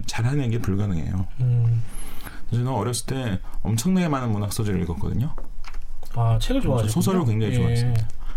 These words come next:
Speaker 1: 오히려 이제 큰 다음에는 그렇게 많이 읽지 않았는데,
Speaker 2: 예.
Speaker 1: 그래서 굉장히 다양한 인간 군상에 대해서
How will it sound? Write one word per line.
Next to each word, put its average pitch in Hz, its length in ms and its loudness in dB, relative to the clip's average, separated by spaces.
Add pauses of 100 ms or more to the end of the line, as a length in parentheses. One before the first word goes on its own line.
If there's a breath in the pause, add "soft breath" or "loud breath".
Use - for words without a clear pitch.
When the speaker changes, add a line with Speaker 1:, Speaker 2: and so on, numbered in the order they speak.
(600 loud breath)
Speaker 1:
오히려 117 280 0
이제 104 220 0
큰 - 180 -2
다음에는 139 440 -2
그렇게 110 200 -2
많이 104 220 0
읽지 101 200 -2
않았는데, 95 640 0
Speaker 2:
예. 120 400 4 (340 loud breath)
Speaker 1:
그래서 123 300 -2
굉장히 151 480 0
다양한 123 380 0
인간 120 420 0
군상에 117 480 2
대해서 104 540 0